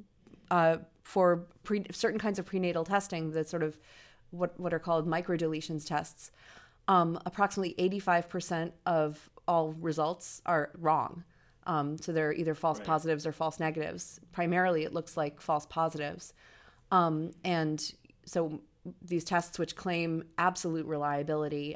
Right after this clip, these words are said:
Speaker 1: are only fifteen percent reliable at best. Um, but one of the things that you had, you mentioned, um, or sort of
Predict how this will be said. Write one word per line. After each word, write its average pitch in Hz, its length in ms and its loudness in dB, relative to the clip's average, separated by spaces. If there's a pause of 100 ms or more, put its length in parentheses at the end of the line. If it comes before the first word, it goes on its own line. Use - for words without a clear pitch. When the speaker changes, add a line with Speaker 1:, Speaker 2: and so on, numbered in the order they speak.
Speaker 1:
are 147 420 -2
only 165 240 0
fifteen 156 380 -6
percent 156 320 -6
reliable 143 480 -4
at 147 140 -6
best. - 340 -6 (600)
Um, 185 320 4 (200)
but 196 220 -2
one 214 140 2
of 254 80 -2
the 233 80 0
things 180 280 0
that - 120 -2
you 196 280 -2
had, 170 440 0 (880)
you 185 140 -6
mentioned, 170 760 -2 (100)
um, 160 180 0
or 165 160 -2
sort 165 220 -6
of - 120 -12